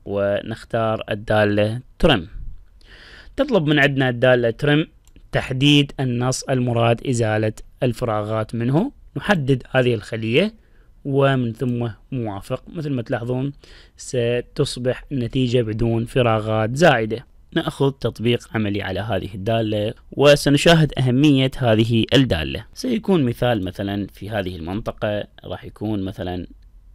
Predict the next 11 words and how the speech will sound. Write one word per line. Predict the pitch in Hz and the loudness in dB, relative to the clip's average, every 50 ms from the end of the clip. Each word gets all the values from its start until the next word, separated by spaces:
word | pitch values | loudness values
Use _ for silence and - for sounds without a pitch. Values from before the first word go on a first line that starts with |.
| - - - - | -20 -16 -12 -10
الاسم، | 107 - - - - - - 104 117 151 170 180 - - - - - - - - - - - - - - - - - - - - - - - - - - - _ - - _ - - - - - - - - - - - - - - - - - - - - - | -10 -10 -10 -10 -10 -8 -6 -4 -4 -4 -4 -6 -10 -18 -20 -20 -20 -20 -20 -20 -20 -20 -20 -20 -20 -20 -20 -20 -20 -20 -20 -20 -20 -20 -20 -20 -20 -20 -20 _ -20 -20 _ -20 -20 -20 -20 -20 -20 -20 -20 -20 -20 -20 -20 -20 -20 -20 -20 -20 -20 -14 -10 -8
الجنس. | 117 113 107 101 101 90 87 85 - - - - - - _ - - - - - - - - - - - - - - - - - - - - - - - - - - - _ _ - - - - - - _ _ | -8 -6 -6 -8 -8 -8 -8 -8 -10 -12 -12 -14 -16 -20 _ -20 -20 -20 -20 -20 -20 -20 -20 -20 -20 -20 -20 -20 -20 -20 -20 -20 -20 -20 -20 -20 -20 -20 -20 -20 -20 -20 _ _ -20 -20 -20 -20 -20 -20 _ _
في | _ - 208 | _ -4 -2
هذا | 214 226 202 | 2 2 2
المكان | 170 135 117 - - 135 135 135 139 135 | 2 2 -2 -4 -4 -2 -2 -2 -2 -4
سيكون | - - 113 104 98 - - 117 120 117 101 | -6 -8 -8 -8 -10 -8 -6 -6 -4 -4 -4
مثلًا | 92 95 - 101 101 95 78 | -4 -6 -8 -10 -10 -10 -10
علي، | 71 82 90 87 90 110 139 170 - - - - - - - - - - - - - - - - | -10 -10 -10 -8 -6 -6 -8 -8 -12 -16 -18 -18 -18 -18 -20 -20 -20 -20 -20 -20 -20 -20 -20 -20
محمد، | - - - 92 92 87 90 101 131 165 - - - - - - - - - - - - - - - - - - - - - - 135 | -20 -16 -14 -12 -10 -8 -6 -4 -6 -6 -6 -10 -18 -20 -20 -20 -20 -20 -20 -20 -20 -20 -20 -20 -20 -20 -20 -20 -20 -20 -20 -20 -16
باسم، | 123 120 110 98 90 - - - 127 139 170 190 196 - - - - - - - - - - - - - - - - - - - - - - - - - - _ - - - - - - - - - - - | -12 -10 -8 -8 -8 -8 -8 -8 -6 -6 -6 -6 -8 -12 -16 -20 -20 -20 -20 -20 -20 -20 -20 -20 -20 -20 -20 -20 -20 -20 -20 -20 -20 -20 -20 -20 -20 -20 -20 _ -20 -20 -20 -20 -20 -20 -20 -20 -20 -20 -20
فاطمة، | - - - - 104 104 104 104 101 - - 98 98 98 101 107 | -20 -18 -12 -10 -10 -8 -8 -10 -10 -10 -8 -8 -8 -6 -8 -8